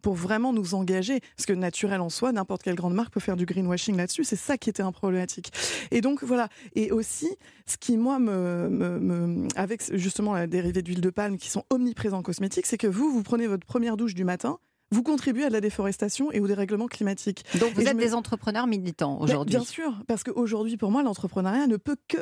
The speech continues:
Speaker 1: être militant au vingt et unième siècle. On ne peut pas continuer de vouloir créer de la valeur purement économique, il faut créer de la valeur pour la société.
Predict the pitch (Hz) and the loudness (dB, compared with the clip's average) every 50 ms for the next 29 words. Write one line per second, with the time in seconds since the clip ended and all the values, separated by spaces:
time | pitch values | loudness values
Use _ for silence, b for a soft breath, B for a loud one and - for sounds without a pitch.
0 | - - 254 233 - - 220 208 214 202 202 202 - 233 226 185 185 175 - 202 | 0 0 -2 -2 0 0 0 0 2 2 0 0 0 0 0 0 -2 -2 0 0
1 | 180 175 175 170 - - 277 277 - - 214 175 214 226 190 - 294 269 247 - | 0 0 0 0 0 -2 -2 0 0 0 0 2 2 0 0 0 0 -2 -2 -4
2 | b b b b - 220 - - 233 220 226 202 175 180 175 185 - 190 175 185 | b b b b -6 -4 -2 0 0 0 2 2 2 2 2 2 0 0 -2 0
3 | 220 214 226 208 196 - - - 226 190 196 190 170 185 180 185 185 175 - - | 2 2 0 0 -2 -4 -2 -2 0 0 0 0 0 0 0 0 -2 -2 -4 -4
4 | - 190 185 180 - - - 175 180 208 262 285 - 247 - 214 202 - - 196 | -2 0 0 0 -2 -2 -2 0 2 2 2 2 0 -2 -2 -2 -2 -2 0 0
5 | 180 175 170 - - 202 190 214 254 247 - - 202 185 196 - - 208 - - | 0 -2 -2 -2 -2 0 0 0 -2 -4 -4 -4 -2 -2 -2 -2 -4 -4 -2 -4
6 | 196 - - | -4 -6 -6